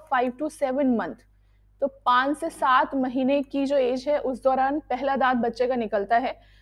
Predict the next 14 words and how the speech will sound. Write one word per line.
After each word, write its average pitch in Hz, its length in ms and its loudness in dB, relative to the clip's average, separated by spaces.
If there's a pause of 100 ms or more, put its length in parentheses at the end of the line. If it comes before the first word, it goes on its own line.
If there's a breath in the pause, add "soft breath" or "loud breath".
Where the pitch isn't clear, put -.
(240 soft breath)
तो 415 60 2
अगर 349 500 4
आप 349 540 2
यहाँ 262 260 0
भी 294 80 0
देखेंगे 285 380 0
तो 359 180 -2 (640)
यहाँ 247 320 0
जो 370 120 0
टिक 302 220 -4 (140)
हुआ 262 200 4
है 247 220 -6 (120)
और 302 220 4
जो 311 160 -2